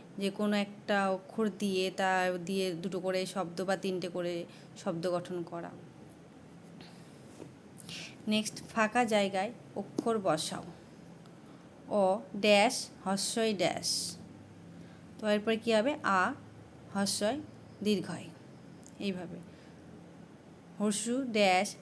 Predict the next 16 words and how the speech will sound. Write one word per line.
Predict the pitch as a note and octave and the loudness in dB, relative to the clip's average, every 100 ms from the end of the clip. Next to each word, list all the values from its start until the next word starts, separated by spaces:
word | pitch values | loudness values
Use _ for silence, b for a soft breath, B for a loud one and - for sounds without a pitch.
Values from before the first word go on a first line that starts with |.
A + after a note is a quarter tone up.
| - | -4
রি | G3 A3 B3+ C4 F#3+ | 0 2 0 -2 4
ড্যাশ, | G#3 F3+ F#3 - - - - | 8 8 6 0 -8 -16 -4
ওই। | G3 F3 E3 - - - - | 0 0 -2 -8 -20 -16 -4
নেক্সট, | G#3 A3 - - - B B B - | 0 0 -2 -8 -12 B B B -2
তালব্য | G3+ G3+ G#3+ | 2 2 2
স | A#3 B3 F#3+ F3+ - - - F#3+ | 2 6 6 4 0 -14 -10 2
ড্যাশ, | G3 E3+ G3 - - - - | 6 8 6 0 -10 -16 -4
দন্তাস | G3 G3 G#3+ A3 - | 0 2 4 2 2
স | A#3 F3+ F#3+ - - - - - | 0 0 0 -6 -18 -20 -12 -4
ড্যাশ। | F#3 - D#3 - - - - - - B B - | 0 2 0 -6 -8 -12 -20 -20 -20 B B -8
নেক্সট, | G#3+ A#3 B3+ - - - - - | -2 0 -2 -8 -12 -20 -18 0
ডয়শূন্য | G3 G3 - A#3+ | 4 4 4 2
র | A#3 G#3 F#3+ - - - - - | 4 4 2 0 -10 -18 -14 -4
ড্যাশ, | G3 G3 F3 G3+ - - - - | 4 6 6 2 -4 -14 -12 -2
অন্তস্থ | G3 G3 A#3 A3+ - A3+ F3+ F3+ - - - - - G3+ | 0 2 2 0 -2 0 2 0 -6 -16 -20 -20 -12 -2
ড্যাশ, | G3+ F3+ F#3+ G#3+ | 2 4 4 0